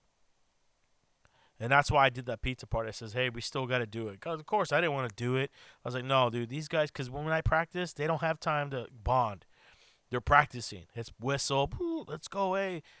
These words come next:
And I'll, at the end of the practice, I'll give 'em, like, ten or fifteen minutes to goof around. But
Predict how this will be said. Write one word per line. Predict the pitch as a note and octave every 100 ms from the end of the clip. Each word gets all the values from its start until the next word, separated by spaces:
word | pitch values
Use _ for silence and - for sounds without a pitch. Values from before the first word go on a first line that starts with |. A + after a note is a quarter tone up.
| - _
And | B2 B2
I'll, | C#3 C#3 C#3 - _ _ _ _
at | -
the | C#3
end | D3+
of | D3+
the |
practice, | - C#3 C3 A#2+
I'll | A2+
give | A#2+ B2
'em, |
like, | A#2 G#2
ten | - A#2+
or | A#2
fifteen | A#2+ - A2+
minutes | A2+ A2
to | A2
goof | - A#2+ -
around. | G2+ G2 F2 _ _ _ _ _ _ _ _ _ _ _ _ _ _ _ _ _ _ _
But | - B2+ A#2+